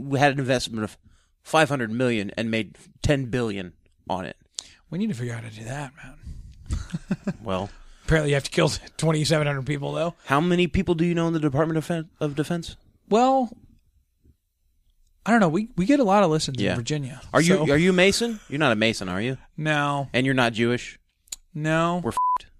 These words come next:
Speaker 1: Yeah, it'll never happen.
Speaker 2: <laughs> But anyways, I, I really liked, 'cause the episode I listened to was called nine eleven Suspects. And he said at the very beginning, he's like, he's like, "Nine eleven was a crime."
Speaker 1: Mm-hmm.
Speaker 2: He's like, "I don't think it was, y-, y-, you know,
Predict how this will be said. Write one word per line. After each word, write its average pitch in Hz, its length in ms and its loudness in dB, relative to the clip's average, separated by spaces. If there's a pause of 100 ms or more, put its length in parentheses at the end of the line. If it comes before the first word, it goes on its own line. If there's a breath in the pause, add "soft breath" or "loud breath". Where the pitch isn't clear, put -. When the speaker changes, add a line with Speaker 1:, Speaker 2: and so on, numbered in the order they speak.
(180)
Speaker 1:
Yeah, - 120 -12 (180)
it'll 202 180 2
never 220 180 4
happen. - 340 -4
Speaker 2:
<laughs> - 60 -8 (2250 loud breath)
But 185 140 6
anyways, 156 380 4 (120)
I, 151 200 2
I 156 60 2
really 147 360 4
liked, 139 300 4
'cause 156 280 2
the 156 140 4
episode 151 300 2
I 143 80 6
listened 143 240 0
to 135 120 0
was 123 280 0 (360 loud breath)
called 143 140 -2
nine 139 100 2
eleven 139 160 0
Suspects. 147 380 -2
And 156 40 2
he 151 60 0
said 233 220 2
at 180 60 0
the 156 40 -2
very 151 140 4
beginning, 160 240 2
he's 151 120 0
like, 139 120 -2 (260 loud breath)
he's 160 140 -4
like, 160 240 0 (1080 loud breath)
"Nine 180 120 2
eleven 196 240 2
was 202 100 0
a 208 60 2
crime." 147 440 2 (240)
Speaker 1:
Mm-hmm. 92 220 -10
Speaker 2:
He's 139 160 -6
like, 135 100 -2
"I 143 40 0
don't 147 160 -2
think 170 80 -2
it 160 60 0
was, 147 160 -2
y-, 151 100 -6
y-, 156 80 -4
you 151 340 -6
know, 135 260 -4